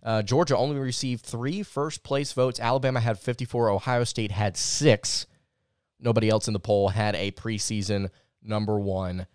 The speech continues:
vote. Clemson, who won ten games last year, had a little bit of a, a, a down year, especially offensively.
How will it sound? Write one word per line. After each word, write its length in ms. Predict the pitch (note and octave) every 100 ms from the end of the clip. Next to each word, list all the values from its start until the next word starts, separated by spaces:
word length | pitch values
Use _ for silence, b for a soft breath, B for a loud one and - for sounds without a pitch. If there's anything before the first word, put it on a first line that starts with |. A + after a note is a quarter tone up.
| _ _ -
vote. 420 | G#2 B2+ C3+ -
Clemson, 580 | - D#3 B3+ A#3 G#2 D#2+ - _ _ _ _ _ _ _ _ _ _ -
who 400 | A#2+ B2 A#2+ A2+
won 220 | A#2+ C#3
ten 240 | C3 C#3+
games 320 | C3+ C3 C3 B2
last 260 | B2 A#2+
year, 120 | C3+
had 140 | B2+ G#3
a 20 |
little 180 | F#3 C#3
bit 140 | A#2+
of 80 | G#2+
a, 120 | G2+ -
a, 120 | A#2
a 80 | B2
down 480 | A2 A#2+ C3+ C3+ A#2
year, 260 | G2 F#2 A2 _
especially 420 | - - C3 - G#2
offensively. 580 | F#2 A#2 A2 F#2 F#2+